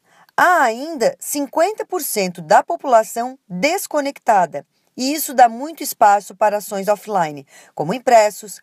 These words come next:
rádio, carro de som e o telemarketing. O que precisa ser revisto por empresas como a Central do Ômega três é para quem estão sendo direcionados esses esforços, pois nem todo mundo está aberto a eles.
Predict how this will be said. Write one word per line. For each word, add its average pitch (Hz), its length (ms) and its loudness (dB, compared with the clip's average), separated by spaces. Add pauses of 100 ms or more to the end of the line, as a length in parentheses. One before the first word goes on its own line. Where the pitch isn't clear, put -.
(120)
rádio, 202 500 2 (220)
carro 269 280 4
de 220 120 -16
som 247 360 -2 (200)
e 233 100 -4
o 247 60 -2
telemarketing. 156 840 -2 (540)
O - 120 -4
que 311 120 -4
precisa 254 440 -6
ser 220 180 -4
revisto 202 500 -4
por 190 200 -2
empresas 185 600 -4 (240)
como 208 180 0
a 214 60 4
Central 214 380 2
do 202 100 -8
Ômega 180 300 -6
três 254 440 -4 (380)
é 214 80 0
para 254 320 6 (140)
quem 320 260 -6
estão 254 340 -2
sendo 220 360 -8
direcionados 196 680 -2
esses 180 240 -8
esforços, 180 680 -2 (440)
pois 202 160 0
nem 269 180 -4
todo 277 200 -4
mundo 269 260 -4
está 226 200 4
aberto 185 380 0
a 175 60 -2
eles. 147 400 -10